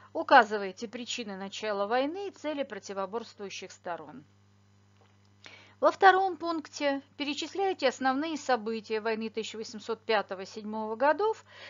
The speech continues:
которые Толстой показывает в романе. Далее делаете подзаголовочек «Смотр под Браунау». Указываете, какие цели преследовал Кутузов,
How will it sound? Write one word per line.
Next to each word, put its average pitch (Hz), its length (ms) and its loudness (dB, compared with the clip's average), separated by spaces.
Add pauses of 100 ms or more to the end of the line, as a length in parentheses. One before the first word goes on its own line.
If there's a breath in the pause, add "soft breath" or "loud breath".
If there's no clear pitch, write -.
(120)
которые 359 400 0
Толстой 233 440 -2
показывает 202 800 -4
в - 20 -12
романе. 160 640 -6 (840 loud breath)
Далее 294 360 6
делаете 254 540 -2
подзаголовочек 202 1000 -4
«Смотр 359 380 -6
под 254 200 -2
Браунау». 175 720 0 (520)
Указываете, 240 840 2
какие 370 380 2
цели 240 380 4
преследовал 196 720 -8
Кутузов, 254 540 -8